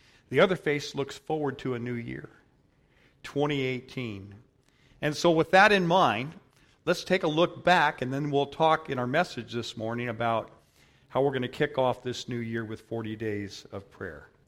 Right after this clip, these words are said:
I don't know if I'm early or somebody else is late,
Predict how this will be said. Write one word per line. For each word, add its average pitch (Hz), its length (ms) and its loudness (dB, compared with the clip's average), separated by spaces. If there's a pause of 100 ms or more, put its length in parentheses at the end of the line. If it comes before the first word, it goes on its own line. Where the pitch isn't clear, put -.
(160)
I 139 80 -2
don't 143 100 -2
know 143 120 0
if 139 100 -4
I'm 139 220 -2
early 151 240 0
or 117 80 -4
somebody 135 340 -4
else 139 220 0
is - 120 -12
late, 139 320 -2